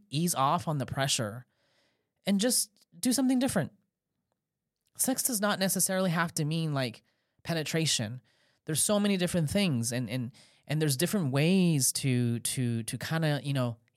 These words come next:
get into it. But to put that pressure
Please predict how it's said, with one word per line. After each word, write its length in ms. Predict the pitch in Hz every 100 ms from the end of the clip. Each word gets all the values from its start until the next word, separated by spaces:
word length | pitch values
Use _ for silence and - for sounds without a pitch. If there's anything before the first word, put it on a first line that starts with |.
| -
get 220 | 127 139
into 500 | 143 156 156 151 113
it. 220 | 107 - - _ _ _ _ _ _ _ 131 113 -
But 400 | 156 147 - - _ _ _ _ _ _ _ _ _ -
to 680 | - - 143 139 135 123 117
put 400 | - - - -
that 200 | 175 -
pressure 720 | - 131 120 - 143 135 131